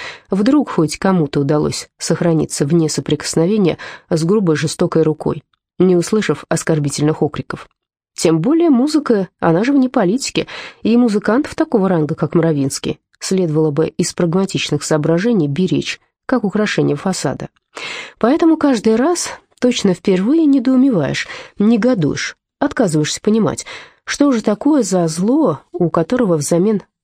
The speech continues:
обрубленных голов новые мгновенно прирастают, и что принуждает нацию заниматься самоистреблением, и отчего власть посредственностей так велика, а жертвы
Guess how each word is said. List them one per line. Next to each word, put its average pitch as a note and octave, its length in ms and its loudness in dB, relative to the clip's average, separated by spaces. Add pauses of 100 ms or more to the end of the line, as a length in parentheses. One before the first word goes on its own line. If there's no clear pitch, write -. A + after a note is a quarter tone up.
обрубленных E3+ 640 2
голов F3+ 400 0 (340)
новые F#3+ 400 4
мгновенно D3+ 480 2
прирастают, D#3+ 720 -4 (320)
и F#3+ 140 2
что G#3 520 0
принуждает G3 640 0
нацию F3+ 360 -2
заниматься D3 540 0
самоистреблением, E3 1040 -2 (380)
и F3+ 80 4
отчего E3+ 460 0
власть F#3+ 420 -2
посредственностей D3+ 800 -2
так D3 240 -2
велика, D3 420 0 (400)
а D3+ 220 2
жертвы C#3+ 540 -2